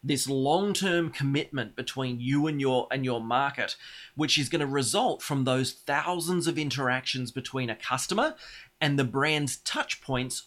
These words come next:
over time. But ever since the phrase touch points found its way into that explanation, branding has sort of devolved into this making sure all of that your marketing and your sales materials look the same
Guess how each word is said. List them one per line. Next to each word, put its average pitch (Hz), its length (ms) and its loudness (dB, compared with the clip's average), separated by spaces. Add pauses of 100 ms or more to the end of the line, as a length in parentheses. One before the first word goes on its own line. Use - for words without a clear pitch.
over 131 280 0
time. 117 540 -4 (580)
But 151 160 4
ever 247 220 4
since 269 320 -2
the 208 80 0
phrase 160 440 0
touch - 500 -2
points 110 400 -4
found 139 320 2
its - 120 -4
way 139 220 -2
into 135 160 -4
that 127 160 0
explanation, 120 720 -2 (640)
branding 226 500 2
has 208 200 2
sort 180 220 0
of 139 180 0
devolved 143 880 2
into 151 260 -2
this 131 300 -2 (260)
making 170 420 4
sure 151 420 2
all 156 240 4
of 131 100 0
that 143 180 -4
your 131 180 2
marketing 139 680 0
and 120 120 -2
your 107 140 0
sales 139 420 2
materials 127 580 0
look 151 360 4
the 147 100 0
same 104 440 -4